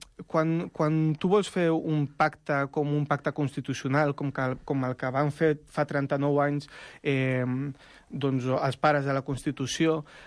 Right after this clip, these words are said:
has d'anar sabent que la Constitució que tu vols per tu, per el que faria el teu partit exactament,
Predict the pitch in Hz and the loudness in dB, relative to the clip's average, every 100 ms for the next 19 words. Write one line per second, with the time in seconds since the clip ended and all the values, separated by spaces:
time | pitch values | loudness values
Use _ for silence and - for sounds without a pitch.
0 | - 156 165 175 165 151 147 147 160 170 | -2 0 2 2 0 2 2 2 2 -2
1 | - _ - 143 135 139 139 143 165 156 | -6 _ -4 0 2 0 0 0 0 0
2 | 147 170 170 180 - 170 156 156 147 - | 2 2 2 0 2 2 4 4 2 -6
3 | - _ 139 127 - 160 151 170 _ _ | -18 _ -4 -4 -2 0 0 -4 _ _
4 | 127 135 135 135 131 143 131 - 143 160 | -18 -8 -6 -4 -2 -2 0 0 4 4
5 | 147 160 151 135 160 147 143 - 139 156 | 4 2 2 0 -2 -4 -4 -4 -2 0
6 | 147 160 | 2 0